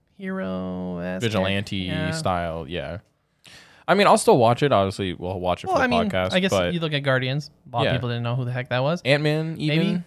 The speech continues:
Speaker 1: maybe people come out and this is a new favorite character.
Speaker 2: You don't
Speaker 1: You
Speaker 2: know.
Speaker 1: never know.
Speaker 2: She was solid in the Hawkeye show. I enjoyed her.
Speaker 1: All right, well, we'll see.
Speaker 2: Um,
Speaker 1: We'll see.
Speaker 2: otherwise, um, new Planet of the Apes movie coming out, apparently.
Speaker 1: Oh, yay.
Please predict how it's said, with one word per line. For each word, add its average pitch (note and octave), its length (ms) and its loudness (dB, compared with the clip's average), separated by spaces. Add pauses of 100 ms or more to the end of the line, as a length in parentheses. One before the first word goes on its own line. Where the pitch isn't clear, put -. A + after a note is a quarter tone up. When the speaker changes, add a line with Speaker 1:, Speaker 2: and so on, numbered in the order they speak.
(120)
Speaker 1:
maybe E3+ 240 -4
people F3+ 220 -2
come F3 160 -4
out F3+ 140 -2
and C#3 80 -6
this C#3+ 180 -6
is D3 200 -8
a B2+ 60 -14
new C#3 200 -6
favorite D3+ 320 -4
character. - 400 -10 (260)
Speaker 2:
You D3 120 -2
don't E3+ 80 2
Speaker 1:
You F#3 60 2
Speaker 2:
know. G3+ 40 2
Speaker 1:
never F#3+ 160 0
know. C3+ 240 -4
Speaker 2:
She - 160 -6
was E4 100 2
solid A#2+ 360 4
in F#2+ 60 -2
the F#2 80 -2
Hawkeye - 280 -6
show. F2 180 -6
I F#3 60 -6
enjoyed G#2 240 -4
her. D3 160 -8 (460)
Speaker 1:
All C#3+ 120 -10
right, C#4 120 -8
well, D#3+ 180 -4
we'll G3+ 160 -4
see. G#3 220 -8 (840)
Speaker 2:
Um, A2+ 220 2
Speaker 1:
We'll A2+ 120 2
see. G#2 80 6
Speaker 2:
otherwise, G#2+ 380 4
um, G2 380 -2 (760)
new A2 200 -6
Planet A2+ 260 -2
of G#2 80 -4
the F2+ 100 -6
Apes G#2+ 160 -6
movie C#3 240 -2
coming G#3+ 240 -8
out, C#4 280 -8
apparently. G3 400 -4 (200)
Speaker 1:
Oh, E3 380 -6
yay. D#3+ 460 -10